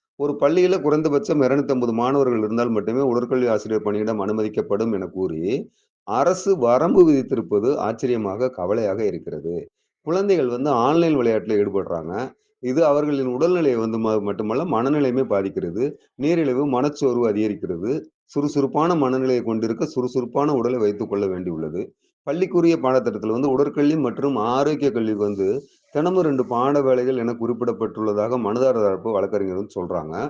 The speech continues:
அப்படி இருக்க அரசு விதித்த கட்டுப்பாடு பொருத்தமற்றதா தோணுது. பள்ளி கல்வித்துறையில் வந்து முடிவு வித்தி-, விசித்திரமா இருக்குது அப்படின்னு சொல்றாங்க.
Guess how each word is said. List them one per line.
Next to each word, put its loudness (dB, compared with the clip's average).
அப்படி 0
இருக்க 2
அரசு 2
விதித்த 0
கட்டுப்பாடு 0
பொருத்தமற்றதா 0
தோணுது. -2
பள்ளி -2
கல்வித்துறையில் 0
வந்து 0
முடிவு 2
வித்தி-, -4
விசித்திரமா -2
இருக்குது 0
அப்படின்னு -2
சொல்றாங்க. -10